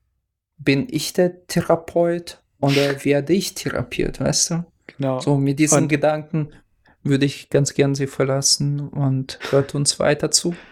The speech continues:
Speaker 2: Ja, und nächstes Mal mit weniger Gewaltfantasien.
Speaker 1: <laughs>
Speaker 2: In diesem
Speaker 1: Mit
Speaker 2: Sinne,
Speaker 1: weniger.
Speaker 2: <laughs> in diesem Sinne, bis zum nächsten Mal. Haut rein, Leute.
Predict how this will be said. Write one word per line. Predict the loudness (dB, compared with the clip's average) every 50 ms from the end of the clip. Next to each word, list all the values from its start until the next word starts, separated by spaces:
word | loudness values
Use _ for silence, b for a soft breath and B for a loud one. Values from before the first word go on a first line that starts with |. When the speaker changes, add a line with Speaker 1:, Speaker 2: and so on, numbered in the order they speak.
| B B B B B B B B -12 -12 -4 2
Speaker 2:
Ja, | 4 4
und | 4 6
nächstes | 4 2 0 0 -8 -4 2
Mal | 4 6 6 6 4
mit | 2 -2 -4 -2 2 4
weniger | 6 6 6 6 6 4
Gewaltfantasien. | 4 4 4 4 2 2 0 -6 -6 -6 -6 -8 -8 -10 -14 -14 -14 _ _ _ -20 B B B B B
Speaker 1:
<laughs> | 0 2 2 2 2 2 4 4
Speaker 2:
In | 6 8
diesem | 8 8 8 8
Speaker 1:
Mit | 6 6
Speaker 2:
Sinne, | 6 6 6 6 6 4 4 0 -4 -10 _ _ _ B B B B B B B B B B B B B B 2
Speaker 1:
weniger. | 2 4 4 0 0 2 2 0 0 2 2 0 0 2
Speaker 2:
<laughs> | 2
in | 2
diesem | 2 2 2 4 4
Sinne, | 4 4 4
bis | 2 0 -2 -2
zum | -2 0
nächsten | 2 2 0 0 -2 0
Mal. | 4 4 6 6 4
Haut | 2 2 2 4
rein, | 2 2 2
Leute. | 2 0 0 0 0 0 0 -2 -4